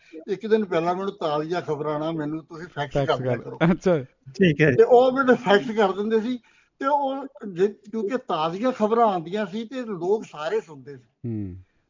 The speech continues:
Speaker 1: ਤੇ ਇਸ ਕਰਕੇ ਫਿਰ ਉਹ ਲੋਕਾਂ ਨੂੰ ਮੇਰੇ ਬਾਰੇ ਪਤਾ ਲੱਗ ਗਿਆ, ਫਿਰ ਬ੍ਰਿਸਬੇਨ ਵਾਲਿਆਂ ਨੂੰ ਪਤਾ ਲੱਗਿਆ, ਪਰਥ ਵਾਲਿਆਂ ਨੂੰ ਪਤਾ ਲੱਗਿਆ। ਉਹ ਫਿਰ ਮੇਰੇ ਤੋਂ ਹਫ਼ਤੇ ਦੇ ਵਿੱਚ ਡਿਫਰੈਂਟ ਡੇਜ਼ ਦੇ ਵਿੱਚ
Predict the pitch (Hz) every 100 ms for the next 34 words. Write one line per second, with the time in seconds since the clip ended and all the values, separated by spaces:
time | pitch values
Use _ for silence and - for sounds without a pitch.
0 | _ 202 208 202 - 226 214 220 220 214
1 | 196 175 180 196 202 185 180 196 190 165
2 | 170 180 180 170 196 196 196 180 143 160
3 | - 208 202 190 180 196 196 175 180 185
4 | 170 185 185 175 _ - _ 196 214 -
5 | 214 190 190 196 180 170 175 170 170 233
6 | 247 247 247 220 214 - 220 226 247 _
7 | _ _ 151 131 - 208 202 185 165 -
8 | 190 196 208 - - - 147 190 269 277
9 | 180 175 170 160 165 151 139 180 190